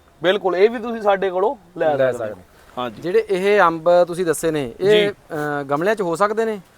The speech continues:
Speaker 2: ਕਿ
Speaker 1: ਅੰਬ ਦੇ ਵਿੱਚ ਆਪਣੇ ਕੋਲੇ ਗਮਲਿਆਂ 'ਚ ਲਾਉਣ ਵਾਲੀ ਜਿਹੜੀ ਵੈਰਾਈਟੀ ਹੈ, ਉਹ
Speaker 2: ਹਾਂਜੀ।
Speaker 1: ਅਲੱਗ ਹੈ ਜੀ। ਉਹ ਵੀ ਆਪਾਂ ਹੁਣ ਦਰਸ਼ਕਾਂ ਨੂੰ ਦਿਖਾ ਹੀ ਦਿੰਨੇ ਆ। ਕੁਛ ਵੈਰਾਈਟੀਆਂ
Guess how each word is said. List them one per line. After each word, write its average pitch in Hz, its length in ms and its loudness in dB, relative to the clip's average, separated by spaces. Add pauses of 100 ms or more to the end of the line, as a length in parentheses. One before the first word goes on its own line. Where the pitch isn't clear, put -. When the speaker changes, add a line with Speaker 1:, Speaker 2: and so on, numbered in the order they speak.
Speaker 2:
ਕਿ 226 60 0
Speaker 1:
ਅੰਬ 220 320 6
ਦੇ 262 140 8
ਵਿੱਚ 254 260 6
ਆਪਣੇ 247 280 4
ਕੋਲੇ 240 200 6
ਗਮਲਿਆਂ 233 420 2
'ਚ 247 40 -4
ਲਾਉਣ 208 280 4
ਵਾਲੀ 220 180 2
ਜਿਹੜੀ 214 240 -6
ਵੈਰਾਈਟੀ 202 500 0
ਹੈ, 139 200 4
ਉਹ 233 160 8
Speaker 2:
ਹਾਂਜੀ। 190 100 6
Speaker 1:
ਅਲੱਗ 160 240 2
ਹੈ 175 100 4
ਜੀ। 160 120 -8 (180)
ਉਹ 180 160 -4
ਵੀ 240 120 2
ਆਪਾਂ 208 260 4
ਹੁਣ 202 160 2
ਦਰਸ਼ਕਾਂ 185 400 4
ਨੂੰ 190 80 -2
ਦਿਖਾ 147 240 4
ਹੀ 170 80 2
ਦਿੰਨੇ 160 240 -4
ਆ। 147 60 -10 (560)
ਕੁਛ 202 220 4
ਵੈਰਾਈਟੀਆਂ 208 600 2